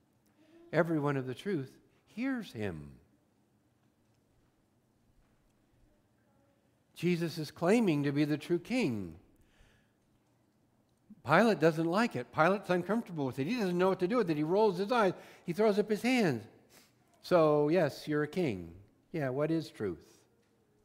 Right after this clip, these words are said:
And a few verses later, we recognize, first of all, how completely Pilate misses the point, but also how serious Jesus is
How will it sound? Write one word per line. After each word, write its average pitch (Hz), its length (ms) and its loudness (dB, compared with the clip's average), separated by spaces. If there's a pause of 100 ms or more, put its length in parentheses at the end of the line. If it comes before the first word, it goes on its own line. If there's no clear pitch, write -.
(2250)
And 127 320 -8
a - 40 -18
few 180 300 0
verses 170 400 2
later, 170 420 4
we 160 640 -2 (120)
recognize, 151 720 -2 (1300)
first 233 220 -2
of 139 60 -2
all, 135 120 4
how 147 100 2
completely 170 640 -4
Pilate 156 360 2
misses 131 280 -8
the 120 80 -10
point, 160 420 0 (380)
but 147 140 -2
also 101 640 -4 (720)
how 156 140 -4
serious 156 580 2
Jesus 135 500 -8
is 98 580 -4